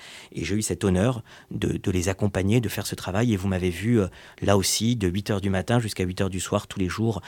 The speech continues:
présent pour porter leur voix et pour faire que le procès de l'hypercachère ait sa place entière à côté du procès Charlie Hebdo, parce que rappelez-vous, avant le procès, on parlait beaucoup du procès Charlie Hebdo, de par les victimes, euh, emblématiques qui avaient été touchées dans la rédaction de Charlie Hebdo, Cabu, Wolinski.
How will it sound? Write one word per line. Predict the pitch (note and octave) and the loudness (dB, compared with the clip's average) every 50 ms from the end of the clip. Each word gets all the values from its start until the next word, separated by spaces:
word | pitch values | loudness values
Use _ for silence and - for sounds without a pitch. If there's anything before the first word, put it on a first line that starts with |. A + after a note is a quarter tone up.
| - - - - - | -14 -18 -16 -10 -6
présent | - - - - - - A2 B2 B2+ | -6 -4 -2 0 2 4 4 4 4
pour | - - - - | 2 -2 -2 0
porter | - A#2 - - - - C3 C3 C3+ - - - - - - - | 0 0 0 0 4 6 8 8 6 4 -2 -16 -16 -16 -6 0
leur | - G2+ G2+ G2 | 4 4 4 4
voix | F#2 F2+ G2+ G#2 A2 A#2+ D3 - - - - - | 2 2 2 2 2 2 0 -4 -8 -14 -8 -4
et | - G#2+ | -2 -2
pour | - C3+ G#2+ - | 0 0 0 2
faire | - E3 D#3 | 2 2 4
que | - C#3+ | 4 4
le | B2+ | 4
procès | - - - C3+ - - D3+ | 4 4 2 2 2 2 2
de | C#3+ | 4
l'hypercachère | B2 - A#2+ - - A#2 - - C#3+ D3 D3+ - - - - - - C3 | 4 4 2 2 2 0 2 2 2 2 2 0 -4 -12 -20 -2 2 4
ait | B2 | 4
sa | - - C3+ - | 6 4 4 4
place | - E3 D#3 D3 - - - - - | 6 6 6 6 6 4 0 0 2
entière | E3+ D#3+ - - - - F3+ E3 C3+ G2 - - - - - _ _ _ - - | 4 4 4 4 6 8 8 8 8 8 6 0 -6 -14 -18 _ _ _ -2 0
à | - G2+ | 2 4
côté | - A#2 G#2 C#3+ | 4 4 4 4
du | C#3 A#2+ G#2+ | 4 4 2
procès | - A2+ G#2 - - C#3+ | 0 -2 0 2 2 2
Charlie | - - A2 A2 A2 | 4 4 4 6 6
Hebdo, | A2 B2+ D3+ B2 | 6 6 4 2
parce | A2+ - | 0 0
que | - A#2 | 2 4
rappelez-vous, | G#2+ B2+ B2 A2+ A2+ A2+ G#2+ B2+ C#3+ D3 | 6 6 6 6 4 2 4 4 4 6
avant | A#2 G#2 A#2+ C#3 | 6 6 6 4
le | C3+ | 2
procès, | - A#2+ A2 - - | 2 2 0 2 2
on | C#3 C3+ | 2 2
parlait | - G#2 G#2 G#2+ | 2 2 2 2
beaucoup | G2+ G2 F3 F3 F3 - D#3+ C3 | 4 4 4 4 6 4 4 4
du | A2 G#2+ | 2 2
procès | - - G#2+ - - G#2+ | -2 -2 -2 0 0 0
Charlie | - - G2 G2 G2 | 0 2 2 4 4
Hebdo, | G#2+ E3+ F#3 C#3 - - - - - - | 6 6 6 6 4 0 -12 -18 -16 -6
de | F2 F#2+ G#2 | -2 -2 2
par | - C#3 C3 | 4 6 6
les | B2 A2+ | 6 6
victimes, | G#2 A2 G#2+ - - C#3+ C3 A#2 G2+ | 4 0 0 0 0 0 0 0 0
euh, | F#2+ F#2 - - | -2 -2 -2 0
emblématiques | B2 A#2 B2 A#2+ A#2 A#2+ A#2 - F3+ E3+ - | 2 4 4 6 4 4 4 2 0 2 6
qui | - | 6
avaient | G2+ G2 | 8 8
été | G2 - A2 F#2+ - G#2 | 8 6 6 4 4 2
touchées | - A#2 - - C#3+ | 2 2 4 6 6
dans | B2 G#2+ | 6 6
la | G2 | 6
rédaction | F#2 G2 G2 G2+ F#2+ - A#2+ A2+ | 4 4 4 4 4 2 2 0
de | G2+ | 2
Charlie | - F2+ F#2 G2 | 2 2 2 4
Hebdo, | A#2 E3 F3+ C#3 - | 6 6 6 6 6
Cabu, | - F#2 F2+ F2+ F#2 B2+ D3 D3 | 4 0 -2 0 2 2 4 4
Wolinski. | A#2 G2 F#2 F2+ F#2+ G2 - - - E3 D#3+ | 4 2 0 -2 -2 -4 -4 -2 -2 -2 -2